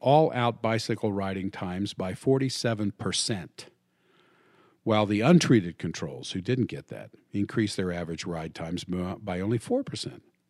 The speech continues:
And all of these studies suggested that some component of unrefined wheat germ oil increased the physical endurance, and I'm,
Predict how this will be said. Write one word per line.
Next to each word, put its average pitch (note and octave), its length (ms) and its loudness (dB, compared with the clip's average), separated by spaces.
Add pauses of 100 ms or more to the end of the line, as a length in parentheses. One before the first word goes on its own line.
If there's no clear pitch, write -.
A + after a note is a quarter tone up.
(880)
And C3 100 6
all D3+ 180 8
of E3 100 4
these D3 160 4
studies C3+ 360 4
suggested A#2+ 560 0
that G#2 120 0
some D3 280 4
component B2 680 6
of G#2 140 -2
unrefined A2 680 4
wheat B2 220 4
germ G#2 260 4
oil E2+ 260 0
increased A2+ 460 0
the G2+ 100 0
physical A2 420 0
endurance, F#2+ 500 2 (320)
and F#2+ 120 -4
I'm, G2 140 -2